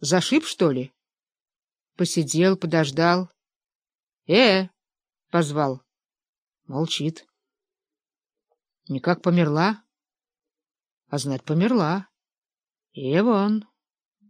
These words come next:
Отчего это? Неприятно-то как. Помирать не в помирушке играть. Посидел на тубарете, опустив голову.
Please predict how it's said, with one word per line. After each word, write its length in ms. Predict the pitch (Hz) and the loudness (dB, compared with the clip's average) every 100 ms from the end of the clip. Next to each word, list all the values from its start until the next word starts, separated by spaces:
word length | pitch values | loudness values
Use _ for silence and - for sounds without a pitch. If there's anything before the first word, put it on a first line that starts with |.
| _ _ | _ _
Отчего 460 | - 160 - 277 190 | -8 -4 0 2 2
это? 360 | 135 - 123 123 _ _ _ - | 0 -6 -12 -14 _ _ _ -6
Неприятно-то 640 | 165 165 254 175 143 127 | -4 0 2 2 -2 -10
как. 320 | - 135 - _ _ _ _ _ _ _ _ _ _ | -8 -10 -10 _ _ _ _ _ _ _ _ _ _
Помирать 500 | 202 226 208 208 262 | 4 6 6 4 4
не 80 | 269 | 0
в 80 | - | 2
помирушке 560 | 285 277 214 - 247 | 4 6 4 2 0
играть. 420 | 233 185 139 - _ _ _ _ _ _ _ _ _ _ - | 4 4 2 -6 _ _ _ _ _ _ _ _ _ _ -8
Посидел 420 | 190 185 185 240 | -2 0 4 6
на 120 | 226 180 | 6 4
тубарете, 840 | 190 156 165 151 214 254 - 262 | 0 2 2 4 2 2 -2 -4
опустив 540 | 214 170 165 - 175 147 | -4 -4 -2 0 0 0
голову. 540 | 156 220 240 233 247 | 2 4 4 2 -2